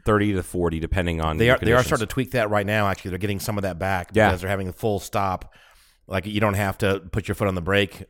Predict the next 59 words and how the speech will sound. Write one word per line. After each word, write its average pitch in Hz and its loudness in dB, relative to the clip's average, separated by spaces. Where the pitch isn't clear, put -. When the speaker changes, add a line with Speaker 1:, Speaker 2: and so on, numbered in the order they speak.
Speaker 2:
uh, 87 -4
ever 87 0
Speaker 1:
Mm-hmm. 143 -2
Speaker 2:
to - -8
stop 95 -2
right 90 -4
now 85 -4
and 87 -4
then 85 -4
hold 85 -2
that, 87 -6
that 85 -6
position. 80 -6
So 90 -6
they're, 87 0
they're, 110 0
they're 113 0
eking 151 -2
out 165 4
a - 2
percent 139 2
or 139 0
two 143 0
here, 127 2
a - -2
percent 131 -4
or - -2
two 131 -4
there, 120 2
and 123 -2
they're 110 0
slowly 104 -2
Speaker 1:
Just 113 0
Speaker 2:
rising. 131 2
Speaker 1:
slowly 120 4
getting 110 2
more 101 2
and 101 0
more 95 4
efficient. 87 -4
Speaker 2:
You 82 -8
know, 90 -6
so 92 -4
that's 104 -4
kind 87 -6
of, 80 -8
uh, 76 -8
Speaker 1:
Uh, 90 2
Speaker 2:
interesting. 82 -8
Speaker 1:
you 110 -2
think 139 2
it's 120 -4
gonna 117 2
arrive 113 2
towing 107 -2
a 87 -2
Tesla 107 -2
rocket, 87 2
I, 87 2